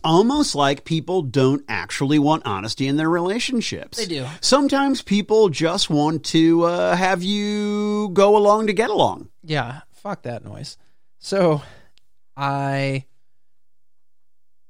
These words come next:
Speaker 2: came to a place where I was like, "Okay, I can help you with this. I see what you want. So let's kinda, we can do that together." So we did get the room laid out together. Like, she was using some computer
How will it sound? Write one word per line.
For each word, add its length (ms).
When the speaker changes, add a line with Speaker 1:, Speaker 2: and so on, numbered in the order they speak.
Speaker 2:
came 300
to 460
a 80
place 440
where 100
I 100
was 140
like, 140
"Okay, 360
I 140
can 120
help 240
you 80
with 80
this. 220
I 120
see 360
what 220
you 160
want. 400
So 420
let's 240
kinda, 420
we 140
can 160
do 120
that 160
together." 340
So 180
we 120
did 260
get 160
the 100
room 280
laid 200
out 240
together. 460
Like, 200
she 180
was 160
using 240
some 180
computer 520